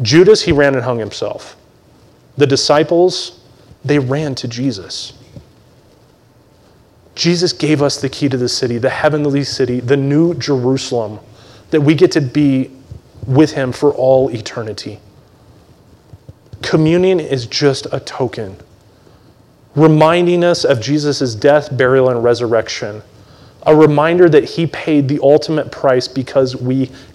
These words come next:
can't. A reminder that his love and grace are limitless, and we can't ever mess up bad enough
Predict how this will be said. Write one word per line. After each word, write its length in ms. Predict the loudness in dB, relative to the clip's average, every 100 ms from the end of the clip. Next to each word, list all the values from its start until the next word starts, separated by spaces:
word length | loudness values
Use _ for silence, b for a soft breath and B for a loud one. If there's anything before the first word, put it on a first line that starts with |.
| _
can't. 640 | -12 -8 -8 -8 -14 -16 -16 _ _ -20 _ _ _ _ _ _ _ _
A 100 | 6
reminder 460 | 6 6 4 6 6
that 160 | 6 2
his 180 | -2
love 340 | 2 6 6 6
and 220 | 0 -2
grace 400 | 0 2 2 0
are 280 | -2 0 0
limitless, 1080 | -2 -4 -2 -2 -4 -6 -8 -8 -12 -12 -16 _ _ _ _ _ _ _ _ _ _ -8
and 140 | 0
we 80 | 0
can't 240 | 0 -4
ever 200 | -2 0
mess 280 | 2 2 2
up 180 | 0 0
bad 220 | -2 0
enough 440 | -2 -4 -8 -20